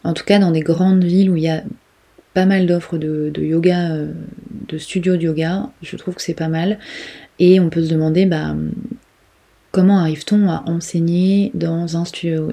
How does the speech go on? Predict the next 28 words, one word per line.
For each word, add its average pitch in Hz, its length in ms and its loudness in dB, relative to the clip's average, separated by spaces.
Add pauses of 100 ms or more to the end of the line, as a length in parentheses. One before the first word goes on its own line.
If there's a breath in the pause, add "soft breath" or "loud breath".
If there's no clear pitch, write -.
(140)
dans 160 320 -2
un 196 60 2
studio 180 380 -2
de 165 80 -2
yoga ? 160 180 -6 (800)
Donc 175 120 4
voilà, 165 180 2 (400 loud breath)
donc 190 100 -2
cet 185 160 4
épisode, 202 440 4
euh, 160 340 2
sera, 175 540 0
euh, 156 80 -2
basé 170 500 -2
sur 175 240 -6
mon 156 260 -4
expérience 175 840 -4
personnelle. 165 840 -4 (500 loud breath)
Euh, 165 600 -4
quand 175 160 -2
j'ai 175 140 0
commencé, 180 680 -2
euh, 165 220 -6
à 160 120 -4
vouloir 160 280 -4
enseigner 170 480 -6
le 160 140 -6
yoga 165 500 -6